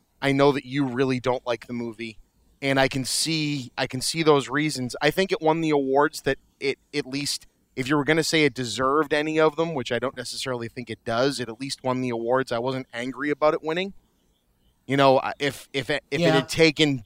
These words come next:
Speaker 1: Best Picture or Best Screenplay away, but, you know, I, I mean, Frances McDormand showed up and Sam Rockwell showed up. I wish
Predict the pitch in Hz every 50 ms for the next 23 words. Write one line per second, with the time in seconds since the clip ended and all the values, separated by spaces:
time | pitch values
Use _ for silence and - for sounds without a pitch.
0 | _ - 151 135 - - - 160 143 - - 151 147 139 135 123 135 127 - -
1 | - 139 135 139 147 - - 156 151 147 147 147 151 147 151 156 165 156 - -
2 | _ _ _ _ _ _ _ _ _ _ _ 127 123 127 147 147 147 151 147 147
3 | 139 135 135 139 - 139 143 - 143 165 160 156 135 - 170 175 180 - 175 -
4 | 180 175 151 - 160 165 165 160 156 - - 156 147 156 165 160 - 135 127 -
5 | - 151 143 135 139 139 - - 131 123 117 - - 123 123 135 147 139 - -
6 | 123 120 123 139 135 - - -